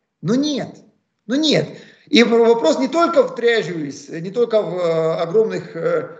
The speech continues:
американских долгах, которые накоплены в Китае. Э, вопрос в том, что С Ш А сегодня не могут себе позволить этого сделать. Ресурсов не хватает. Вступить в прямую конфронтацию с Китаем, это означает проиграть войну в Европе, скорее всего.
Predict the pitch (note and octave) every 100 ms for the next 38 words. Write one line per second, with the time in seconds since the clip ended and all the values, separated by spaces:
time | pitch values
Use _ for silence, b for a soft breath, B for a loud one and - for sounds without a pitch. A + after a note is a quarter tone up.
0 | B B - G3 G3 A3 - F3 D#3+ F#3+
1 | G3 F3+ E3+ E3+ D#3+ E3+ G3 F#3 D#3 D3+
2 | - D#3 - - - - b b b b
3 | C#3 D3+ D#3 D#3 G3 A#3 A#3+ - - A#3+
4 | - F#3+ - E3+ G#3 G3 G3+ G3 F#3+ G#3
5 | A3+ G#3+ G3+ - G3+ G3+ E3+ G#3+ G3+ F3+
6 | F#3+ D#3+ F#3 D#3 E3+ G#3+ C#4+ C4 - F3
7 | D#3+ C#3 - - - - b b b -
8 | A3 A#3+ A3 A#3 A#3 A#3 F3 G#3+ E3+ G3
9 | A3 A3 G#3+ - G#3 B3+ B3+ A#3 G3 G3
10 | F#3+ - G#3+ G#3+ - G#3 G3 G#3+ F3 D3
11 | F#3 F#3 F3 F#3+ G#3 D4 D4+ F#3 - -
12 | _ _ - F#3+ D#3+ C#3 - - - -